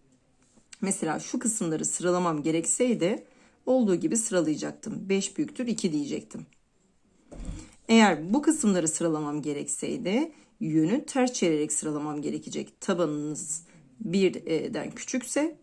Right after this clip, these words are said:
bu kısımları, üst kısımları sıralarken ne yapacaksınız? Tam tersi yön çevireceksiniz. Yedi yön işaretini değiştiriyorsunuz. Şu şekilde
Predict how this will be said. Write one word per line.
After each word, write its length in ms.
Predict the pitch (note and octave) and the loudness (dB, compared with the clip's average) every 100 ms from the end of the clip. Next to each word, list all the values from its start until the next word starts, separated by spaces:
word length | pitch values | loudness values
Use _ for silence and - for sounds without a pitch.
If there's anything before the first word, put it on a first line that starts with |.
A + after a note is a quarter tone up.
| - | -2
bu 120 | A#3+ | -2
kısımları, 480 | A3+ - - C#3 - | 0 -4 -4 -4 -4
üst 200 | A#3 A3 | -4 -4
kısımları 480 | G#3 - D#3 D3 C#3+ | -6 -4 -4 -4 -6
sıralarken 800 | - D#3+ F3 B3 C4+ C#4 D4+ - - _ | -6 -2 0 0 0 -2 -2 -4 -20 _
ne 60 | G#3+ | 0
yapacaksınız? 720 | G#3+ D#3+ D#3 D3+ - C#4+ D#4 | 0 -2 -4 -4 0 -2 0
Tam 180 | - F#3+ | 0 0
tersi 400 | D#3+ D3 - D3+ - - | 0 -4 -6 -8 -10 -4
yön 200 | E3 D#3 | -2 -2
çevireceksiniz. 760 | - D3 C#3+ - - A3 D#4 - - - - | -4 -6 -6 -8 -2 0 0 -6 -20 -20 2
Yedi 540 | A3 A3 D#3+ E3+ C#4 - _ _ _ _ - _ _ E3 | 6 6 6 0 -2 -8 _ _ _ _ -20 _ _ -2
yön 240 | E3 G3 | 2 4
işaretini 680 | A3 A#3 A3+ A3+ A3+ - A3+ | 4 4 4 4 2 2 4
değiştiriyorsunuz. 1120 | A#3 A3+ - A#3 A#3+ A#3 A#3+ B3 B3+ - - _ _ _ _ _ _ _ - | 4 2 0 0 0 2 0 0 -2 -12 -20 _ _ _ _ _ _ _ -20
Şu 240 | - A#3+ | -6 -4
şekilde 720 | A3 D#3+ - C#3+ C#3 F#3+ C4+ | -2 -2 -2 -6 -2 0 -2